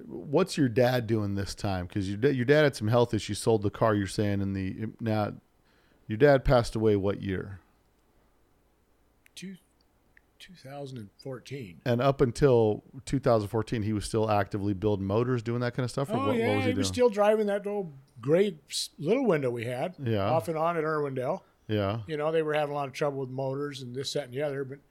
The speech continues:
Speaker 2: we could get him in there and get him bolted down. He wanted to drive it.
Speaker 1: And what was he running in that car?
Speaker 2: Oh, uh, that was Eighth Mile. I think he ran some, like, mid sevens, I believe.
Speaker 1: Yeah, just having a good time running
Speaker 2: Well,
Speaker 1: that thing.
Speaker 2: the car wasn't geared right, and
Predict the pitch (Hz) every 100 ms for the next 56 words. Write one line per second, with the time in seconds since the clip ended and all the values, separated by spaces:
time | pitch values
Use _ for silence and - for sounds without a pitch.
0 | _ - _ 151 208 220 196 196 196 196
1 | 190 175 196 190 156 196 196 160 175 233
2 | 202 151 190 180 185 175 151 190 214 143
3 | - 143 113 123 123 127 117 120 127 101
4 | 98 98 - 98 90 98 135 147 147 143
5 | 165 175 151 - - 165 175 147 147 156
6 | 165 151 139 151 147 147 135 135 131 -
7 | - 120 123 117 - _ _ _ _ _
8 | - 123 123 117 - 117 117 123 120 123
9 | 113 117 120 120 123 - 107 98 92 110
10 | 101 _ 135 - 107 113 98 95 98 92
11 | 98 95 214 247 240 214 - 190 190 175
12 | 151 151 123 139 131 135 135 139 143 117